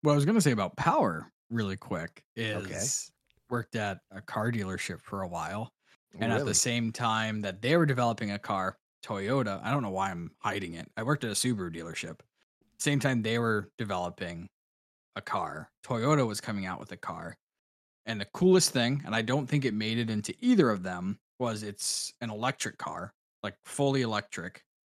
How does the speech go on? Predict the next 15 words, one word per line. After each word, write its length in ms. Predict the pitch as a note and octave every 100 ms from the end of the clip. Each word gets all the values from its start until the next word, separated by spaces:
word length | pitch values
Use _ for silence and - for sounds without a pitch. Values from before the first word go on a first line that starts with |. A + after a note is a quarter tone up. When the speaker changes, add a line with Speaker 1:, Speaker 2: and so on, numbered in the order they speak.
| _ _ _
Speaker 1:
but 240 | B2+ G2+
they 120 | A2 G#2
were 120 | G#2
gonna 200 | A#2+ A#2+
install 360 | G#2 - F#2+
solar 480 | F2+ - - A3 D#3
panels 480 | - A2 G2 F2+ F2
onto 300 | - G#2 G2
the 100 | F2
roof 420 | F2 A2+ A#3+ - _ -
so 140 | C#3+
that 140 | A2+
way 140 | G#2+ F#2+
it 140 | F2+ - -
charges 1120 | - - C#3 C#3+ A#2+ G#2 G2 - - -